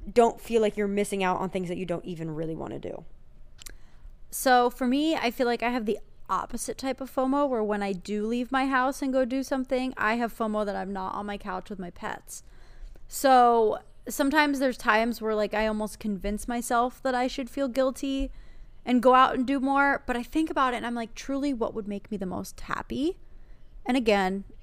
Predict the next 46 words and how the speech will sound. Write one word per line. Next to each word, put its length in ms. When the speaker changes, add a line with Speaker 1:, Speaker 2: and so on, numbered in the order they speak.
Speaker 2:
like 140
I 80
said 160
earlier, 320
like, 160
you'll 140
find 280
your 120
people 520
and 240
whatnot, 480
but 240
if 160
it 200
is 300
truly, 380
like, 180
something 320
you 100
wanna 180
do 200
and 100
you 120
actually 420
do 160
have 180
the 80
fomo 380
and, 80
like, 180
you 100
really 320
do 200
wanna 220
go 120
out 140
and 100
put 120
yourself 320
out 160
there, 120
I 120
say 160
just 260
do 200
it 260